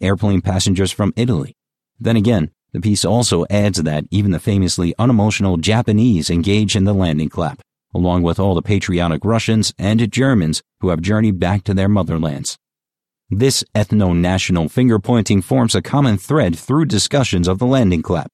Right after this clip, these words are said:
Spend enough time in these debates, and you'll be informed, once again, that clapping is a German thing, or a pastime of the Russians, or else that it's particular to Greece or Italy, ubiquitous on Asian flights, or particular to Israeli passengers, or Jamaicans, Dominicans, Filipinos, or Canadians.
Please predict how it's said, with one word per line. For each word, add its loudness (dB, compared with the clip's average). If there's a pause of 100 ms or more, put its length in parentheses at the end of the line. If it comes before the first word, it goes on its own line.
(420)
Spend 2
enough 2
time 2
in 2
these 0
debates, 0 (240)
and 2
you'll 4
be 2
informed, 2
once -2
again, 0 (220)
that -2
clapping 0
is -4
a 0
German 0
thing, -6 (240)
or 0
a 0
pastime 0
of -2
the -2
Russians, -2 (280)
or 2
else 0
that 2
it's 0
particular 0
to -2
Greece -2
or -2
Italy, 0 (160)
ubiquitous 0
on 0
Asian 0
flights, -2
or 0
particular 0
to 0
Israeli 2
passengers, -2
or -4
Jamaicans, 0
Dominicans, 0
Filipinos, 0
or -2
Canadians. -2